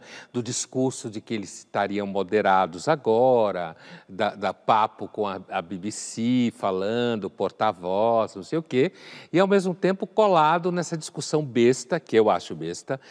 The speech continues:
de todes, prontes, essa história de gênero neutro,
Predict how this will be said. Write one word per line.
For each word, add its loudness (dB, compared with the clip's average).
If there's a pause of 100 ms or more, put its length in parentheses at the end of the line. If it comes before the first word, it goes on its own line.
(240)
de -8
todes, 4
prontes, -2
essa -10
história -2
de -12
gênero -6
neutro, 0